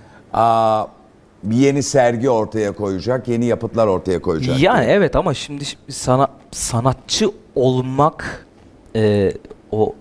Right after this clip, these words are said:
Speaker 2: düşüncesi insana zaten belli bir yaştan sonra geliyor.
Speaker 1: Hı hı.
Speaker 2: Yani o belli birikimi zaten alıyor olabilmen lazım.
Speaker 1: Hı.
Speaker 2: Ondan sonra sen kendinin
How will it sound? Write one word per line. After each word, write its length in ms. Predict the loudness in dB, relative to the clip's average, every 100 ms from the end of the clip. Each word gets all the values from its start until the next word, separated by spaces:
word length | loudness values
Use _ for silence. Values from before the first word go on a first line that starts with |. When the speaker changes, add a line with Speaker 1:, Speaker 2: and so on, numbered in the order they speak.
| -14 -8
Speaker 2:
düşüncesi 720 | -6 -4 -2 -2 0 -2 -2
insana 460 | -8 -6 -2 0 0
zaten 340 | -2 -4 -4 -2 0
belli 280 | 2 2
bir 60 | 2
yaştan 340 | 0 -2 -8
sonra 280 | -10 -14 -16
geliyor. 320 | -14 -14 -14 -18 -20 -12
Speaker 1:
Hı 60 | -6
hı. 40 | -6 -6 -6 -2
Speaker 2:
Yani 320 | 0 -2 -8 -12 -16 -4
o 180 | 0 2
belli 320 | 4 2 2
birikimi 540 | 0 0 -2 -4 -6 -8 _ _
zaten 500 | -2 0 0 -2 -6 -12 -8 0
alıyor 300 | 2 2 0
olabilmen 580 | 0 -2 -4 -2 -2 -2
lazım. 340 | -4 -8 -12 -10 -6
Speaker 1:
Hı. 40 | -2
Speaker 2:
Ondan 320 | -2 0 0 0
sonra 540 | -2 -4 0 0 -2 -8 -20 -12
sen 380 | 0 0 0 -6 -16 _ -20 -12
kendinin 580 | -6 -4 -2 -2 -2